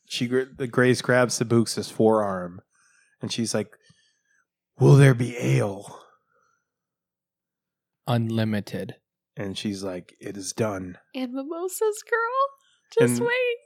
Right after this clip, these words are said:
Speaker 1: Sab-, yeah, and Miriam's like, "We got plenty of the bubbly stuff." Uh, so the plan is to go to, um,
Speaker 2: The olive branch?
Speaker 1: Yeah, the olive and branch.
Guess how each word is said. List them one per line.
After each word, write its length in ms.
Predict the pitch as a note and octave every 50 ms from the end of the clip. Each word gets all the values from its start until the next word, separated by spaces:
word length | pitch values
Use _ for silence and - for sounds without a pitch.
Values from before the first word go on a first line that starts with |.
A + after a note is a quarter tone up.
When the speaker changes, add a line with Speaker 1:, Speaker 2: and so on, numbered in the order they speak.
| _ - F3+
Speaker 1:
Sab-, 320 | - - D3+ C3+ A#2+ A#2+ - _ _
yeah, 420 | _ E3+ D3 A#2+ A2+ G#2 G2+ F#2+ F#2 A#2 C#3
and 160 | C3+ B2 B2+
Miriam's 540 | B2+ A#2+ A#2+ A#2+ A#2+ A#2 A#2 A2+ A#2 G#2+ -
like, 220 | G#2 G2+ F#2+ -
"We 200 | - C3 F3+ A#3
got 280 | A#3 A3 B3 C4+ C4+ -
plenty 320 | - - D3+ A3 B3+ C4+
of 140 | C4 B3 B3
the 60 | C#4 A#3
bubbly 480 | A3+ B3 A#3 F#3+ E3 C#3+ D3 D3 C#3
stuff." 720 | C#3 - - - B2 A#2+ C3+ E3 - - - - - - _ _ _ _ _ _ _ _ _ _ _ _ _ _ _ _ _ _ _ _ _ - - - _ _ _ _ _ _ _ _ _
Uh, 240 | - D3+ C#3 C#3 B2+
so 180 | - - D#3 D3
the 80 | C#3+ C#3
plan 280 | - D#3+ D#3 D3 C#3+
is 180 | D3 C#3 C3 -
to 100 | - C3
go 300 | A#2+ B2+ B2+ B2+ B2+ B2+
to, 1200 | B2 - - B2+ B2 B2 B2 B2 A#2+ A#2+ A#2+ A#2 A#2 A#2 A2+ A#2 A2+ A2+ A2 G#2+ G#2 G#2 G#2 G2+ - -
um, 380 | - A2 G#2 G2+ G2 G2 F#2+ F#2+
Speaker 2:
The 60 | -
olive 480 | F#2+ A2+ A#2+ A#2 A#2 A2+ A2+ A2 - - _ _ _ -
branch? 320 | A#2+ A#2 B2+ D3 D#3 -
Speaker 1:
Yeah, 200 | C#3+ C3+ B2 A2+
the 120 | G#2+ A2
olive 240 | A2 A2 A2 A2+ A2
and 100 | A2+ G#2+ G#2+
branch. 480 | G#2 G#2+ A2 B2 D3 D3+ - - -